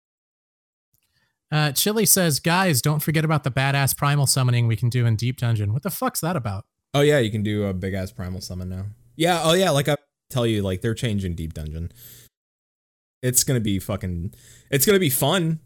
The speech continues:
Speaker 2: I'll tell you that. It's not gonna be, like, super X P run times.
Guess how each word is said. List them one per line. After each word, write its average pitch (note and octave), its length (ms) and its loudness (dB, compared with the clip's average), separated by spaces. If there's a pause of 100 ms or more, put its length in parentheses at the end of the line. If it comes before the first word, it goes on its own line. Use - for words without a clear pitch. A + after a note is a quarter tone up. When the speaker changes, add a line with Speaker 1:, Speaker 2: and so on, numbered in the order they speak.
Speaker 2:
I'll A#2 80 -4
tell C3+ 120 -2
you B2 60 0
that. A#2 400 -2
It's A#2 220 -2
not C3+ 120 0
gonna B2 140 -2
be, A#2 160 0
like, G2 540 -4
super A2+ 380 -4
X G#2 200 -8
P G#2 240 -2
run G2 300 -2
times. F#2 500 -8